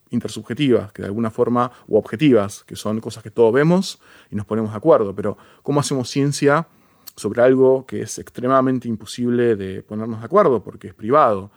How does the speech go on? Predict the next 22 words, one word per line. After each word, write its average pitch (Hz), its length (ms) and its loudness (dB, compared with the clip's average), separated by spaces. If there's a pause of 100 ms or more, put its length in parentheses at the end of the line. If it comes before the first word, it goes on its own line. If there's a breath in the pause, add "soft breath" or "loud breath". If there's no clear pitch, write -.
(240 soft breath)
es 101 220 -10
subjetivo. 110 720 -6 (380 soft breath)
Y, 98 280 -12
de 107 140 -8
nuevo, 123 320 4
para 107 300 -10
nosotros 120 400 -10
los 113 140 -12
humanos, 147 520 0 (360 soft breath)
quizás 127 220 -6
no 127 120 -2
es 127 100 -6
tanto 120 240 -8
impedimento 131 580 -2
porque - 320 -12
tenemos 117 400 -6
la 113 60 -6
intuición 113 380 -6
de 113 80 -4
que 107 60 -8
no 110 120 -6
somos 113 500 -2